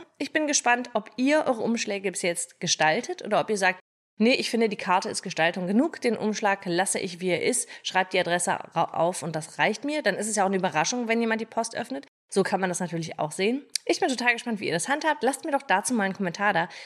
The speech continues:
Würde ich mich wirklich total drüber freuen. Ich freue mich übrigens auch, dass so viele von euch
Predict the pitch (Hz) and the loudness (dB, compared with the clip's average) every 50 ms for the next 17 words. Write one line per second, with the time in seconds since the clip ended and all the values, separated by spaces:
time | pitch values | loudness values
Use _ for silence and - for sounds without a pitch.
0 | - - - 185 214 220 233 233 220 180 175 214 214 233 233 226 - - - - | -18 -6 -2 -2 -2 0 0 0 0 0 0 -2 -2 -2 -4 -6 -8 -14 -20 -10
1 | - - 208 - - - 196 196 208 214 226 - - 175 190 160 196 180 175 185 | -6 -6 -4 -2 0 2 4 4 6 4 2 0 -4 -4 -2 0 0 2 2 0
2 | 185 - - - 151 147 139 - - 151 _ _ _ _ _ _ _ _ _ _ | -2 -2 -6 -6 -4 -4 -4 -6 -8 -14 _ _ _ _ _ _ _ _ _ _
3 | _ - - 220 - - 330 381 381 - - 269 262 262 233 233 - - 254 254 | _ -4 -2 -2 2 4 4 4 4 2 0 2 4 4 4 4 2 2 0 2
4 | - 240 208 196 233 277 285 - 320 294 285 - 262 240 - - 185 190 196 214 | 0 -2 0 2 0 0 2 2 0 0 0 0 -2 -2 0 2 2 4 4 4
5 | 233 220 - | 2 0 -2